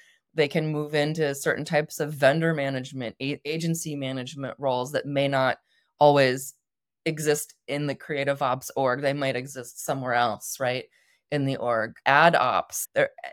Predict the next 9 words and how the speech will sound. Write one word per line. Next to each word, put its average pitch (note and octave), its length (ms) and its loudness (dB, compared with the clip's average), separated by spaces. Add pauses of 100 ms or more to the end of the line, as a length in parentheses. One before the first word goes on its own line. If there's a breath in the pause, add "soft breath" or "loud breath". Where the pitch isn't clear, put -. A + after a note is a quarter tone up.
(160)
anything C#4 560 0
that F3+ 160 0
requires C#3 760 0
system D3 420 -6
thinking D3+ 540 -4
and, C#3 300 -2
and C#3 220 -2
understanding C#3 720 -2
of A#2 140 -8